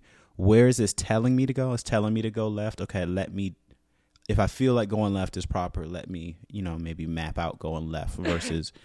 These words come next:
Speaker 1: them just throwing you left. And I feel like there is a, because I didn't feel my feelings and I was thinking my feelings, right? Like,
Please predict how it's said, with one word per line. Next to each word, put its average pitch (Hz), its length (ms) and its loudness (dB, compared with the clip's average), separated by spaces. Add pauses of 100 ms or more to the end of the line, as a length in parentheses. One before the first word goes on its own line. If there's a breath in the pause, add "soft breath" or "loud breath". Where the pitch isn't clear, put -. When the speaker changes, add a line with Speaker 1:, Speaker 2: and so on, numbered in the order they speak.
(440 soft breath)
Speaker 1:
them 95 300 -6
just 85 300 -10
throwing 85 420 -4
you 82 80 -4
left. 80 340 -6
And 90 80 -4
I 92 100 0
feel 104 180 -2
like 92 180 -2
there 92 180 -2
is 87 160 -4
a, 87 300 -4 (1160)
because 104 500 2
I 98 120 -2
didn't 95 340 0 (300)
feel 92 380 2
my 98 160 0
feelings 107 420 0
and 92 80 0
I 92 120 0
was 95 160 0
thinking 90 360 -4
my 101 120 -2
feelings, 107 480 -4
right? 98 180 -2
Like, 87 160 -4